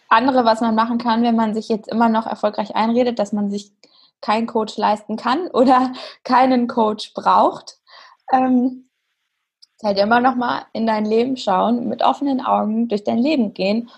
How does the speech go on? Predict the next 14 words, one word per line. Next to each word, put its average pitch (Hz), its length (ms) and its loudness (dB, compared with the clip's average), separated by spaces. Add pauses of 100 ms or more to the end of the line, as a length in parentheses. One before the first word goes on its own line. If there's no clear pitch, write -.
(140)
und 220 140 -2
mal 214 180 -2
zuhören, 240 680 0 (280)
was 214 220 -6
du 240 340 0
so 233 480 2 (140)
den 202 140 0
ganzen 214 340 -2
Tag 220 480 -2 (500)
denkst 196 380 0 (1120)
und 226 160 2
fühlst 233 520 -2
und 220 140 2
siehst. 247 500 0